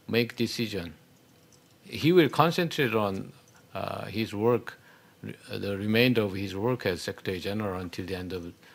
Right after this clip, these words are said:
the year. And then he will make decision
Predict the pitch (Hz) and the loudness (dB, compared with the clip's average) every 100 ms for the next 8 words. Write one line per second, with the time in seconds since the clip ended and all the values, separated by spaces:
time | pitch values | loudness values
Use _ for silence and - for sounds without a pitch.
0 | - _ 92 107 113 82 - _ _ _ | -20 _ -4 2 2 0 -10 _ _ _
1 | 98 110 160 170 135 160 147 143 120 110 | -2 4 6 4 0 -2 0 0 0 -2
2 | 107 - 104 - 117 123 151 | -4 -6 -6 -6 0 0 -2